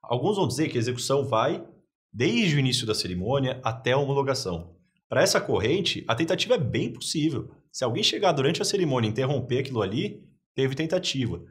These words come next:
Outros já diminuem bem, falam que é entre o sim e a homologação. Então já é bem mais restrito, mas seria possível ainda sem a tentativa. E outros falam que não, que é ali na homologação, então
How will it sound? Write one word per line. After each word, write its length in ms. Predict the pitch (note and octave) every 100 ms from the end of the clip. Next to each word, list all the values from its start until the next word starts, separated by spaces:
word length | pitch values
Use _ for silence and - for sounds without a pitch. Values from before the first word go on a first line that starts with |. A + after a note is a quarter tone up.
| _ _ -
Outros 340 | C#3+ E3 E3+
já 80 | E3+
diminuem 480 | E3 D#3+ D#3 F3 F3+
bem, 240 | A2+ A#2+
falam 320 | A2 A2+ B2+ C3
que 80 |
é 160 | C#3 C3+ C3+
entre 360 | D#3+ B3 G3+
o 60 | F3
sim 580 | - - D#3+ B3 - -
e 80 | D#3+
a 60 | E3+
homologação. 920 | F3 F3+ F3 D#3 - C#3 A#2 - - _ _
Então 160 | A2+
já 120 | A#2+ C3+
é 20 |
bem 180 | A2+ E3
mais 180 | F#3
restrito, 480 | E3+ - D3 D3 C#3+
mas 120 | G2+
seria 200 | - G#2+
possível 320 | A2 - B2+ A#2+
ainda 140 | A#2+
sem 140 | A#2+
a 40 | A#2
tentativa. 480 | B2 A#2+ A#2+ F2+ E2+ - _ _
E 40 | A#2+
outros 220 | - F3+
falam 160 | A3 G4+
que 100 | E4
não, 240 | E3+ A#2+
que 120 | -
é 40 | C#3
ali 140 | E3+
na 80 | B3
homologação, 800 | A3+ G#3 D#3+ B2 - C#3 F#3+ F3+
então 340 | F#3 F#3 F3+